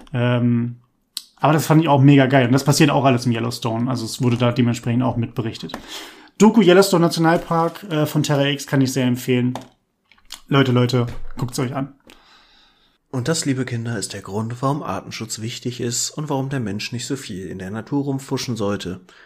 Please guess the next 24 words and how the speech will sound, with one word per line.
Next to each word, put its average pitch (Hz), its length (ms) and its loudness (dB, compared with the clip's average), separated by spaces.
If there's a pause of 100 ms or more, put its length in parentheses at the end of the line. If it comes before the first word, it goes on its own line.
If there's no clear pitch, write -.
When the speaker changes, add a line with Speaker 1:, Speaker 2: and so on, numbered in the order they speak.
(280)
Speaker 2:
Weil 110 680 -4 (1080)
das 123 140 -8
Ding 113 180 -6
hat 117 100 -8
schon 117 220 -6
irgendwie 120 280 -2
einen 113 80 -6
gewissen 104 320 -6
Sinn 101 340 -4
und 98 160 -8
ein 101 40 -6
gewisses 104 360 -10
Gleichgewicht, 104 520 -6
so 98 180 -8
wie 104 40 -10
es - 140 -16
ist. - 240 -6
Und - 80 -12
da 92 80 -6
müssen 110 180 -4
wir 117 60 -6
nicht 107 140 -8
groß 107 140 -8
eingreifen, 92 600 -10